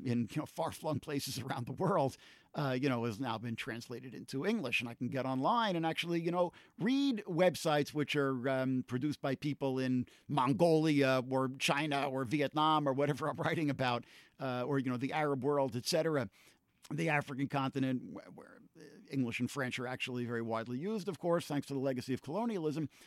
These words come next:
Um, you know, you can actually get online and you can read that stuff. And, um,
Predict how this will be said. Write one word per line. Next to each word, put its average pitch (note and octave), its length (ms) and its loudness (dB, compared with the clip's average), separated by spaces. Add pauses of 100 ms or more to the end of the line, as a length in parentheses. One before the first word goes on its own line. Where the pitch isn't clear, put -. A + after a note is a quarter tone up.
(320)
Um, E3+ 560 4
you G3+ 100 0
know, F3+ 120 4
you F#3 180 0
can G3+ 100 0
actually G3+ 340 0
get G3 360 4
online F3 580 2
and F#3 120 0
you F#3 100 0
can G3+ 180 -4
read C#4 280 -2
that B3 180 -2
stuff. B2+ 360 -2 (320)
And, E3+ 460 0
um, D#3+ 560 2